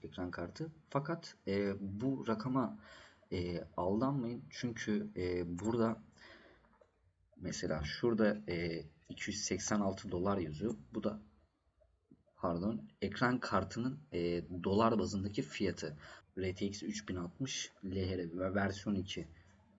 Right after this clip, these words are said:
İki yüz seksen altı dolar. Şimdi biz, e, ekran kartının fiyatına bakalım. Ben, e, video öncesinde,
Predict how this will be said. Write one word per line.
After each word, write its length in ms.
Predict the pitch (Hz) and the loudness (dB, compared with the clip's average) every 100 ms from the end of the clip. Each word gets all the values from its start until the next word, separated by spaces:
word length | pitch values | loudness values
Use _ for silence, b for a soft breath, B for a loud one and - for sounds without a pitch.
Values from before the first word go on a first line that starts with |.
| - | -10
İki 280 | 104 - 107 | -8 -4 0
yüz 220 | 107 - | 0 0
seksen 360 | - - - 101 | -4 -4 0 0
altı 340 | 87 82 - | 0 -4 -6
dolar. 360 | 90 82 - - _ _ _ _ _ _ _ _ _ _ _ _ | -4 -4 -6 -14 _ _ _ _ _ _ _ _ _ _ _ _
Şimdi 360 | - 101 92 95 | -6 -2 -2 2
biz, 360 | 131 151 - - - B B B B B B - | 2 2 -6 -14 -20 B B B B B B -4
e, 80 | 98 95 92 90 - | 0 0 0 -2 0
ekran 380 | 104 - 120 113 | 0 2 2 4
kartının 440 | 110 98 104 104 | 2 2 2 2
fiyatına 400 | - 98 98 107 | 4 2 4 4
bakalım. 420 | 87 87 92 135 - - _ _ 107 | 4 0 -2 -4 -10 -20 _ _ 0
Ben, 260 | 101 98 - - | 2 0 -4 -8
e, 320 | 92 87 85 | -4 -2 -2
video 260 | 95 101 92 | -2 0 0
öncesinde, 760 | 90 90 90 - 92 90 82 | 0 0 -2 -2 -2 -2 -4